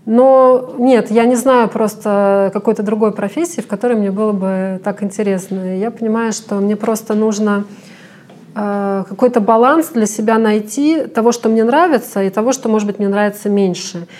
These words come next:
И просто фокусироваться на тех вещах, которые мне интересны. И как только, если какой-то горизонт планирования выстраиваю,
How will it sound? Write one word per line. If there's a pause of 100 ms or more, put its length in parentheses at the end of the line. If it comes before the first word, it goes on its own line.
(220)
И
просто
фокусироваться
на
тех
вещах,
которые
мне
интересны.
И
как
только,
если
какой-то
горизонт
планирования
выстраиваю,